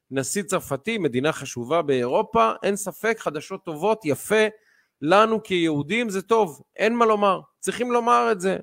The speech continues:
כל הכבוד ללפיד, ובהחלט, אה, בהחלט משמח, אה, אה, לראות את התמונה הזאת. מצד שני, אדוני, אתה ראש ממשלת ישראל,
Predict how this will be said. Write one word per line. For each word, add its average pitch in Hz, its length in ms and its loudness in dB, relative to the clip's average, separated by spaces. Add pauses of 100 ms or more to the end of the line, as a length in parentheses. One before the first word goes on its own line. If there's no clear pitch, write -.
(120)
כל 214 160 4
הכבוד 202 400 2
ללפיד, 196 520 0 (560)
ובהחלט, 190 720 0
אה, 165 800 -2 (460)
בהחלט 185 360 -4
משמח, 156 720 -4 (460)
אה, 135 60 -4 (600)
אה, 117 280 -4
לראות 139 280 -2
את 156 120 -12
התמונה 131 400 -6
הזאת. 110 240 -8
מצד 233 320 2
שני, 226 460 2 (200)
אדוני, 170 520 0 (420)
אתה 165 140 -2
ראש 190 220 0
ממשלת 208 480 0
ישראל, 175 540 0